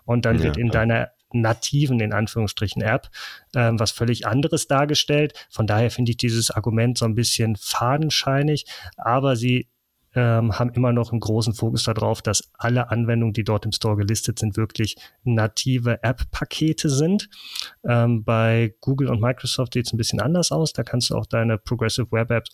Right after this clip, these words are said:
Speaker 1: ohne die zu paketieren, äh, in den Stores listen lassen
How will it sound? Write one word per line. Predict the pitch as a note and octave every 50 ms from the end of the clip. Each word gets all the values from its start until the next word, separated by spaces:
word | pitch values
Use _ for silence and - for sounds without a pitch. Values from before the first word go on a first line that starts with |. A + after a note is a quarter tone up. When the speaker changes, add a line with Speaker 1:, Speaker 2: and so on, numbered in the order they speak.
| _ -
Speaker 1:
ohne | A#2 B2+ C#3+ D#3+ E3 D3
die | - D3 D3 D#3 D3 _
zu | - - - C3+
paketieren, | - - D3+ - - - C3 - - - C#3+ C#3+ D3 C3+ C#3 C3+ C#3+ C3+ - - - - - - _ -
äh, | - B2+ C3 B2+ -
in | B2+ B2+
den | B2+ B2
Stores | A#2 - - C3 B2 B2 A#2+ -
listen | B2+ B2+ C3 - - - C#3+
lassen | C#3 B2+ B2+ B2+ - - - C3+ C3 C3 B2 A#2+ - - -